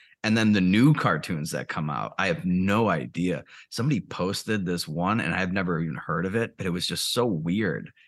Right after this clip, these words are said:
what they were ta-, it was talking about, like, interracial dating or something, and they're, like, little cartoon kids.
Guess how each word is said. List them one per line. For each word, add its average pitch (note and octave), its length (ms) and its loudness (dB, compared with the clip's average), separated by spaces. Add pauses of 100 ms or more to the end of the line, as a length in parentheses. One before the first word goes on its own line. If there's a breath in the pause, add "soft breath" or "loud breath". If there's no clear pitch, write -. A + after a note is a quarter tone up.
what G#2+ 160 -4
they A2+ 80 -2
were F#2+ 100 0
ta-, G2 220 0
it - 60 -4
was G2 160 -2
talking A2 280 0
about, G#2 220 0
like, E2+ 300 -2
interracial F#2 600 -2
dating F2+ 400 -2
or A2 120 -2
something, A#2 480 -2
and G2 100 -2
they're, G2 80 0
like, F2 180 -2
little A2+ 200 -2
cartoon G2+ 560 -2
kids. G#2 580 -4